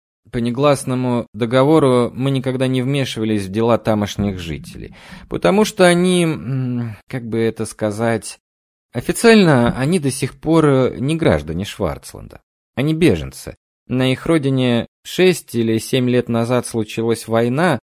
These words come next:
они перешли горы и попросили приюта. Мы их пожалели и согласились. Они живут замкнутой общиной и до сих пор практически не показывались в городе. Со мной из них общался только один, Бензель Ройсер.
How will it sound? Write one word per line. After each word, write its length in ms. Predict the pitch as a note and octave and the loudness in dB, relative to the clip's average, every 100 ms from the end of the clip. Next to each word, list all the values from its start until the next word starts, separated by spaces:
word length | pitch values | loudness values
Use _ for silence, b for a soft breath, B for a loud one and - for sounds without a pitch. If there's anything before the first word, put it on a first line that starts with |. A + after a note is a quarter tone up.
| _ | _
они 180 | - E3 | -6 -6
перешли 460 | - A#2 G#2+ - G#2+ | -2 -4 -4 -4 -6
горы 420 | A2 E3+ E3 A2 | 2 6 6 6
и 140 | G#2 | 4
попросили 540 | G#2 A#2 C#3 D3+ - E3+ | 2 -2 -2 -2 -2 -4
приюта. 640 | - F2+ G2 G2 F2+ F2 - _ _ _ | -2 -4 -4 -4 -4 -4 -8 _ _ _
Мы 160 | A#3+ G3+ | 0 0
их 100 | - | 0
пожалели 600 | E3+ D3+ E3 G3+ F#3+ G2 | 0 0 2 4 4 4
и 180 | F2 D#2+ | 2 -2
согласились. 920 | F#2 F2 F#2+ - D#3+ D3 A#2 - - _ _ - | -6 -2 -2 -2 -2 0 0 -2 -12 _ _ -6
Они 160 | G#3 | -2
живут 300 | G3 G#3 G3 | 0 2 4
замкнутой 580 | F#3 G3 F#3 F#3 F3+ F3+ | 4 4 2 0 2 2
общиной 640 | F3+ - A3 F#3+ G#2 G#2 | 0 -2 2 4 4 4
и 40 | G#2+ | 2
до 140 | A#2+ | -2
сих 280 | - C#3 - | -2 -6 0
пор 220 | F#3+ F#3+ | 2 2
практически 1080 | - G2 - C3+ A#2+ - - B2 A#2 A#2 A2+ | 2 -2 -2 -6 -8 -12 -6 -2 0 0 0
не 140 | A#2 | -2
показывались 680 | A2+ B2+ C3+ B2+ B2 B2+ B2 | -2 -2 0 0 0 -2 -4
в 100 | C3+ | -6
городе. 460 | D#3+ F#3+ G2+ D2+ C#2+ _ _ _ _ | -2 2 2 0 -8 _ _ _ _
Со 140 | - E3+ | -2 4
мной 160 | A3+ | 4
из 60 | G3+ | 6
них 160 | G#3+ G3+ | 2 2
общался 420 | - G3+ F#3 F3+ | 2 0 0 -2
только 300 | F#3 E3+ F#3+ | -2 2 2
один, 440 | D#3+ E2 C#2+ C2+ - | 2 -2 -6 -12 -4
Бензель 480 | D3+ E3+ D3 E3 | 2 4 4 4
Ройсер. 480 | F#3 D#3 D2+ - D2 | 6 6 4 -4 -12